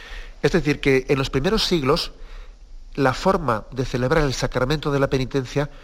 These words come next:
fue una forma pública. ¿Qué quiere decir esto? Bueno, pues quiere decir que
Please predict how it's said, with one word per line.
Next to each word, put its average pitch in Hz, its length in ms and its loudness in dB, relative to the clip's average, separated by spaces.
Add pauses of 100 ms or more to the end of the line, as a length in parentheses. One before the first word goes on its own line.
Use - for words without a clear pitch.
(200)
fue 165 280 -2 (460)
una 156 220 2
forma 151 380 0
pública. 117 600 -2 (1600)
¿Qué - 120 -8
quiere 143 180 2
decir 143 220 2
esto? - 280 -4
Bueno, 98 180 -10
pues - 140 -12
quiere 139 200 2
decir 123 280 0
que 110 220 0